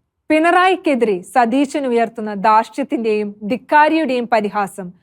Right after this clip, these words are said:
കണ്ണാടിയിൽ സ്വയം നോക്കിയ ശേഷം നടത്തുന്നതല്ലേ നല്ലത് എന്ന ചിന്ത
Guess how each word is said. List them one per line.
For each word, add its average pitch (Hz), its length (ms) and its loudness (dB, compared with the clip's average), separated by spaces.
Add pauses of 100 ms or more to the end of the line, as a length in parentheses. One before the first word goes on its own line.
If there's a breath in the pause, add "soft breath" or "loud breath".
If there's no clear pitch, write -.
(300)
കണ്ണാടിയിൽ 262 500 2
സ്വയം 294 480 0
നോക്കിയ 269 340 -2
ശേഷം 233 460 -2
നടത്തുന്നതല്ലേ 226 840 0
നല്ലത് 214 640 -2
എന്ന 214 180 -4
ചിന്ത 208 320 -8